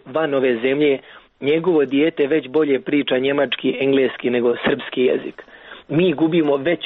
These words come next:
drugu generaciju. Već smo izgubili četiri generacije posle rata. Ti ljudi su direktno kroz svoje saradnike doprinijeli da bude uništen jedan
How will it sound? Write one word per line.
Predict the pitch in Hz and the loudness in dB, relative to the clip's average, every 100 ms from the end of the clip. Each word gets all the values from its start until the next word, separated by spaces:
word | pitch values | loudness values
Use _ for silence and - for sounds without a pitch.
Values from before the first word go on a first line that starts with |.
| - | -12
drugu | 131 131 180 139 123 | -8 0 2 2 0
generaciju. | 127 120 123 127 135 - - - _ _ | 2 2 2 2 0 -4 -14 -16 _ _
Već | 127 190 202 | -2 0 0
smo | 165 | 0
izgubili | 143 135 170 170 135 - | 0 2 2 2 -2 -4
četiri | 180 196 185 143 | -2 0 0 -2
generacije | 127 135 131 131 139 151 - 120 | 0 0 2 2 0 0 -4 -6
posle | 151 127 131 | -4 -2 0
rata. | 123 127 - - _ | 0 0 -4 -14 _
Ti | - 190 180 147 | -2 2 4 4
ljudi | 170 139 135 123 | 4 4 0 -6
su | 131 | -6
direktno | 123 185 208 - 196 135 123 - - | 0 2 2 0 -6 -8 -8 -8 -6
kroz | 156 143 | -2 -2
svoje | 151 185 175 - | 2 2 2 0
saradnike | 151 147 123 120 139 147 - _ _ | 0 0 -2 -6 -2 -2 -4 _ _
doprinijeli | - 127 185 - 147 127 127 127 - _ _ - | -14 -2 -2 0 -2 0 2 0 -2 _ _ -6
da | 131 127 | -2 0
bude | 160 156 139 - | 2 2 2 0
uništen | 151 165 147 - 131 123 | 0 0 -2 -2 -2 -2
jedan | 127 147 147 | 0 0 0